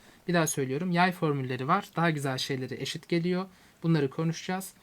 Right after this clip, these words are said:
Ha, bence şunu da verebiliriz. Mesela tanjant iki A N. Evet, onu da yazalım. Tanjant iki A.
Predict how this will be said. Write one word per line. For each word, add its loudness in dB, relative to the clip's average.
Ha, 4
bence 2
şunu 2
da 4
verebiliriz. -2
Mesela 2
tanjant 0
iki 2
A 8
N. -2
Evet, -2
onu 0
da -6
yazalım. -8
Tanjant 4
iki -10
A. -10